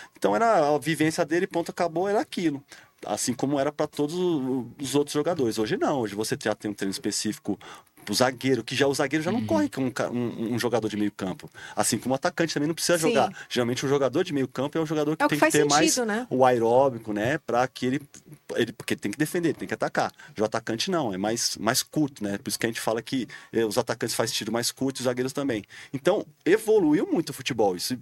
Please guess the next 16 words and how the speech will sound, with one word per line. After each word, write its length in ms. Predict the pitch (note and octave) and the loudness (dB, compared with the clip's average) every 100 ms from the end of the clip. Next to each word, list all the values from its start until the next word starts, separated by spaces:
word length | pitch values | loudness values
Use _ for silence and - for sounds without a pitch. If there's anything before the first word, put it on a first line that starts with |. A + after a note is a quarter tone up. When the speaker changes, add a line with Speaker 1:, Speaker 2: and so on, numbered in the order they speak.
| - | -6
Speaker 1:
e 60 | |
por 120 | C3 D3 | -2 -2
isso 120 | - | -2
que 60 | E3+ | -4
você 160 | F3 | -4
falou 240 | F#3 F3 D3+ | -2 0 0
a 60 | |
questão 260 | B2+ A#2+ B2+ | -2 -4 -4
do, 220 | A#2 G#2+ | -2 -4
do 160 | - G#2+ | -4 -4
futebol, 580 | - - G2 G2+ G2 - - - _ - | -4 -6 0 0 0 -4 -16 -20 _ -4
é, 460 | F#2+ F#2 F2 E2 E2+ | -2 0 0 0 0
europeu, 400 | G#2+ G#2 B2 C#3 | -2 0 0 2
vamos 160 | A2 | 0
dizer 120 | G2 G2+ | -2 -2
assim, 400 | - D3+ G3+ | 0 0 -2